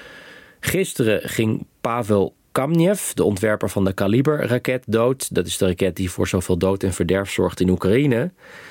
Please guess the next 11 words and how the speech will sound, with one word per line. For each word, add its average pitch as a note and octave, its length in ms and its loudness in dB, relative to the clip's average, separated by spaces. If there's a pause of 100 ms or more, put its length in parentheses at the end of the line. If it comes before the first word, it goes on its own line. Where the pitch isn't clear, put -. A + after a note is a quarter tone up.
(380)
Die F#2+ 120 -4
Kamnev, A2 420 0
die G2+ 160 2
was G2 200 2
directeur G2+ 500 2
van F#2+ 140 -2
een F#2 100 2
groot F#2 440 0
militair F#2 640 2
industrieel F2+ 520 0
complex. - 680 -4